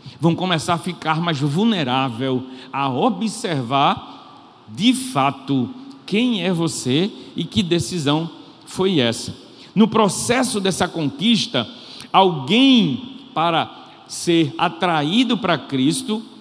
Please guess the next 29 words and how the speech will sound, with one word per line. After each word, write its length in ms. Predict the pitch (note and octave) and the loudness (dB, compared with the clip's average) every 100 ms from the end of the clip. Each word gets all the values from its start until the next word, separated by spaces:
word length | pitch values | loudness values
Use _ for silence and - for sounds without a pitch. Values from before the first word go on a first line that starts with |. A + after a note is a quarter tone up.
| - | -8
aí 600 | D3 C#3+ D3+ A#3 A#3 - - | -2 0 2 2 0 -6 -6
as 180 | D#3+ | -4
pessoas 540 | - G3 - D#3 C#3+ B2 | 0 -2 0 -2 -2 0
vão 280 | D3+ F#3 F#3 | 0 2 2
acompanhar 1000 | - F#3 F#3 F#3+ C#3+ B2+ A2+ G2 - - | 0 -4 0 2 2 2 2 -2 -12 -14
sua 360 | - - B3+ G#3 | -10 0 2 4
decisão, 760 | F#3 C#3 C#3 B2 A#2+ C3 A3+ - - - | 2 0 -6 -4 -4 -4 -4 -8 -18 -14
vão 280 | A2+ F3+ G3 | -4 -2 -2
acompanhar 600 | - F3+ F#3 E3+ C#3+ D3+ | -2 -6 -4 -2 0 0
sua 440 | - - A3 A#3 - | -2 -8 -2 -2 -2
comunicação, 960 | F3+ E3+ E3 D3 C3+ - B2+ C#3 G3 - - D#3+ | -2 -2 -2 -2 -4 -4 -2 -2 -2 -6 -12 -8
mas 220 | E3+ C#3 | -4 -2
acredite, 720 | F#3 G3 E3+ C#3 C#3 - - - - - - | 0 2 4 2 2 -2 -10 -14 -16 -6 0
é 120 | D3+ | 2
no 320 | D3+ F#3 G#3+ | 4 4 4
impacto 840 | C4+ C4 D#3+ D3 E3+ A3 - A#3+ - | 4 2 0 0 0 -4 -6 -6 -4
que 100 | F#3+ | -4
você 520 | F3+ G3 - D#3+ F3 | 0 0 0 0 2
vai 300 | C#3+ D3 E3 | 2 0 0
arrasar. 540 | E3 E3+ D3+ A2 F#2 F2+ - - - - | 0 0 -2 -4 -6 -10 -18 -20 -20 -8
Quantos 400 | B3 D4 - F3+ | -4 -2 0 0
estão 380 | F#3 - D#3+ D3 | 0 -2 -2 -2
conseguindo 640 | G3+ B3 B3+ G3 D#3+ F3 | 0 0 0 -4 -4 -2
entender 400 | E3 D#3 D#3 C3+ | 0 0 2 4
o 80 | C#3+ | 2
meu 180 | C#3+ C#3 | 2 0
raciocínio? 640 | C3 D#3+ - F3 - G#3 | 0 0 0 -4 -2 0
Diga 200 | G#3+ G#3+ | 0 0
amém. 460 | F#3+ C#3 G#2+ - | 2 2 0 -4